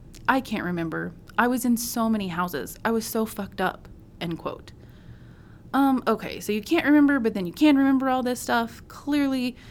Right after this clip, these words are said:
yeah, his story was just <laughs> not adding up, as you can see. In December of twenty fourteen, a search warrant revealed that a D N A match was finally and officially made.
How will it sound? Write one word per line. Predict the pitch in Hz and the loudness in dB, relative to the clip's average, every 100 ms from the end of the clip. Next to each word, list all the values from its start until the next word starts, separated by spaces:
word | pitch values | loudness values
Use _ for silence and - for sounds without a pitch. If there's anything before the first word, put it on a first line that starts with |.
| - - | -18 -8
yeah, | 170 - - | -4 -4 -2
his | 190 190 | -4 -2
story | 214 208 | 0 0
was | 196 196 | 0 -2
just | 196 - 226 | -2 -2 -4
<laughs> | 185 - | -4 -4
not | 202 - | -4 -4
adding | 165 156 160 - | -4 -4 -6 -6
up, | 160 - - | -8 -6 -6
as | 190 185 | -4 -4
you | |
can | - 180 180 | -6 -6 -6
see. | - - - - - - - - | -8 -10 -20 -20 -20 -20 -20 -4
In | 247 | 0
December | 269 277 359 403 | 0 0 0 0
of | - | 0
twenty | - 208 | -2 -4
fourteen, | 202 185 - - 160 175 190 - | -2 -4 -4 -6 -4 -2 -4 -4
a | 208 | -2
search | 285 294 - | -2 -2 -4
warrant | 202 185 180 | -4 -2 -4
revealed | 185 165 180 180 | -4 -2 -2 -2
that | 190 | -2
a | 196 | -2
D | 180 277 | 2 4
N | 269 | 4
A | 196 | 2
match | 180 175 - | 0 -2 -4
was | - - | -10 -10
finally | - 208 240 247 247 233 - | -14 -6 0 2 2 0 0
and | 202 | 2
officially | 202 - 190 - 196 185 - | 2 0 -4 -2 -2 -2 -4
made. | 175 170 175 175 151 - | -8 -4 0 0 -2 -8